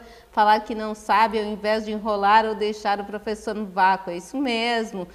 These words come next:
Marcos Paulo, querido, muito obrigada. Obrigada a todos que vieram aqui hoje com a gente. Eu sei que vocês também muito se programam pra assistir na quarta-feira. Não foi porque a gente não quis mesmo, foi porque não foi possível, né? A gente tentou quarenta e cinco <laughs> minutos ali e não deu.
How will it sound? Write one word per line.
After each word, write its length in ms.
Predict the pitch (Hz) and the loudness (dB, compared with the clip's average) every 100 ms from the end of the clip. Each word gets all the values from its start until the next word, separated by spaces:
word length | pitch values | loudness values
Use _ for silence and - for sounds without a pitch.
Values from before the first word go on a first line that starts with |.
| - - | -20 -12
Marcos 440 | 196 214 214 247 | -2 -2 -2 -14
Paulo, 520 | - 220 208 226 220 202 | -6 0 4 4 2 -4
querido, 420 | - 202 214 196 | -10 -8 -8 -6
muito 240 | 208 214 | -8 -8
obrigada. 680 | 214 226 226 202 208 208 196 | -6 -6 -4 -2 0 -2 -4
Obrigada 400 | 190 202 202 208 | -6 -4 -2 -2
a 40 | |
todos 380 | 226 233 233 233 | -4 -6 -8 -10
que 140 | - 214 | -14 -10
vieram 420 | 214 202 214 202 | 0 2 2 0
aqui 300 | 190 - 196 | -8 -10 -8
hoje 240 | 196 202 | -8 -10
com 100 | 208 | -10
a 100 | 185 | -10
gente. 380 | 170 185 214 - - - - | -8 -8 -10 -12 -20 -20 -14
Eu 60 | 180 | -8
sei 180 | 180 214 | -4 -4
que 80 | |
vocês 320 | 208 214 214 214 | -4 -4 -4 -4
também 300 | 226 220 214 | -4 -2 -2
muito 240 | 214 214 | -6 -10
se 160 | 220 220 | -14 -10
programam 500 | 214 202 208 220 214 | -6 -4 -2 -4 -4
pra 120 | 208 | -6
assistir 360 | 208 202 - | -6 -10 -8
na 140 | 214 202 | -8 -6
quarta-feira. 680 | 202 185 - 190 196 208 220 - - _ | -4 -6 -6 -8 -6 -4 -6 -10 -20 _
Não 140 | 208 | -4
foi 140 | 208 226 | -2 -4
porque 180 | 226 254 | -2 -2
a 40 | |
gente 280 | 247 233 233 | -2 -6 -6
não 140 | 214 | -8
quis 420 | 202 - 208 254 | -8 -10 -8 -8
mesmo, 420 | 233 190 226 247 240 | -6 -6 -6 -6 -8
foi 120 | 208 | -10
porque 300 | 202 190 208 | -12 -14 -8
não 180 | 196 214 | -6 -4
foi 160 | - | -6
possível, 640 | 233 285 - 220 175 175 165 | -8 -12 -10 -6 -6 -6 -6
né? 120 | 175 | -6
A 40 | |
gente 240 | 180 185 - | -6 -10 -6
tentou 300 | 208 208 214 | -6 -6 -4
quarenta 420 | 233 208 233 285 | -2 -2 -4 -4
e 60 | |
cinco 380 | 339 - 294 294 | -4 0 -2 0
<laughs> 20 | |
minutos 440 | 285 285 240 240 220 | 0 2 -2 -4 -4
ali 200 | 196 208 | -4 -4
e 40 | |
não 200 | 214 220 | -6 -6
deu. 240 | 214 180 | -2 -4